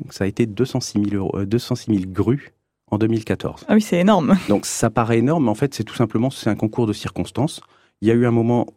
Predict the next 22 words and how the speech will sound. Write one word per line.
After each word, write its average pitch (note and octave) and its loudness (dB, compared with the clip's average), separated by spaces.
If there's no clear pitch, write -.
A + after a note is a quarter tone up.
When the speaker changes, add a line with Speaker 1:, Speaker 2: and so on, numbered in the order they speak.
Speaker 1:
les, A#2 2
les A#2 0
circonstances A#2+ -2
les F#2+ -2
ont - -4
fait G2+ 0
descendre G2+ 0
du F2+ -2
nord, A#2+ 0
donc F2 -2
elles F#2+ -4
sont A2+ -2
arrivées G2+ -2
sur - -4
le E2+ 0
lac F2 -2
du E2 -6
Der, G#2+ -2
et A2 0
les G#2+ 0
conditions A2 -2
météo G2 0